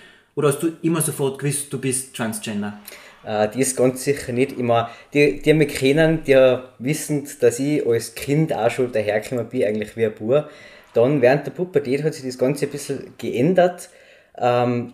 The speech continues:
Speaker 2: richtig wohl gefühlt habe ich mich mit dem Ganzen nie. Also ich hab damals auch lange Haare gehabt und, ähm, angezogen habe ich mich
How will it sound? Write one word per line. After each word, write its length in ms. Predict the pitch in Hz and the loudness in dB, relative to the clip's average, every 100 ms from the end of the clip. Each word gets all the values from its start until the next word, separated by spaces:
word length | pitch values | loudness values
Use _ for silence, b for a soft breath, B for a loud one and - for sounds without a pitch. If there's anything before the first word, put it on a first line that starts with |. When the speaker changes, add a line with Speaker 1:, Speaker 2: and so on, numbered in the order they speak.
| - | -2
Speaker 2:
richtig 400 | 123 - - 113 | -2 -2 -6 -2
wohl 160 | 110 156 | 0 0
gefühlt 340 | - 202 202 | 0 0 0
habe 140 | 151 151 | 0 0
ich 60 | |
mich 160 | 143 139 | 2 0
mit 260 | 135 135 | 0 -2
dem 120 | 127 113 | -2 0
Ganzen 380 | 113 123 - 113 | -2 -2 -4 0
nie. 140 | 151 | 4
Also 180 | 147 117 | 4 4
ich 60 | 117 | -2
hab 100 | - | -2
damals 320 | 110 110 107 | -2 -2 -2
auch 260 | 101 101 101 | -2 -2 -2
lange 320 | 110 117 104 | -2 -2 2
Haare 200 | 110 151 | 4 4
gehabt 380 | - 160 156 120 | 4 2 0 -6
und, 300 | 113 104 104 | -6 -4 0
ähm, 440 | 107 101 101 95 - b - | 0 0 -4 -12 -16 b -10
angezogen 480 | 139 139 135 127 117 | -8 -2 -2 0 -2
habe 160 | 113 | -2
ich 60 | 110 | 0
mich 300 | 107 104 | -2 -2